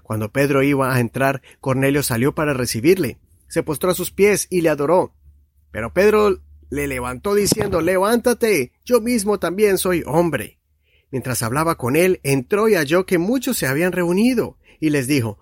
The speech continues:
"Ustedes saben cuán indebido le es a un hombre judío juntarse o acercarse a un extranjero, pero Dios me ha mostrado que a ningún hombre llame común o inmundo. Por esto, al ser llamado, vine sin poner objeciones. Así que pregunto, ¿por qué razón mandaron por mí?"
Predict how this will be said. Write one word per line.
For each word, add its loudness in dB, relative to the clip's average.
"Ustedes -2
saben 2
cuán 2
indebido 4
le 2
es 0
a -4
un 4
hombre 2
judío 2
juntarse -2
o 2
acercarse -2
a -2
un 2
extranjero, -2
pero 0
Dios 2
me -2
ha 0
mostrado -2
que -2
a 0
ningún 4
hombre 2
llame 2
común 4
o 2
inmundo. 0
Por -2
esto, 0
al -2
ser 2
llamado, 0
vine 2
sin 0
poner 2
objeciones. -4
Así -2
que 0
pregunto, 0
¿por -2
qué 4
razón 0
mandaron 2
por -4
mí?" 2